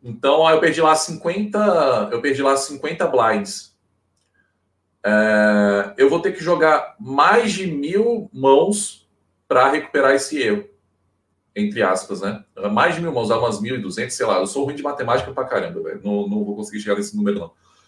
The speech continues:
Mas mil mãos, quanto é? Aí o cara joga setecentas e cinquenta mãos por hora.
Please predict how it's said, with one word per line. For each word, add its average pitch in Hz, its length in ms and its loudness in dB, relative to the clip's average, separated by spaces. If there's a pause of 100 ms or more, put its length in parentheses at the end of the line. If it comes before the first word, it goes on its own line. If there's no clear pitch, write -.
(200)
Mas 113 1500 0 (640)
mil 190 280 6
mãos, 165 340 4
quanto 143 220 -2
é? - 160 -4 (100)
Aí 131 140 4
o - 20 4
cara 147 160 2
joga 160 160 2
setecentas 170 720 -2
e 170 60 -8
cinquenta 151 440 -8
mãos 139 260 -4
por 151 180 -2
hora. 110 400 6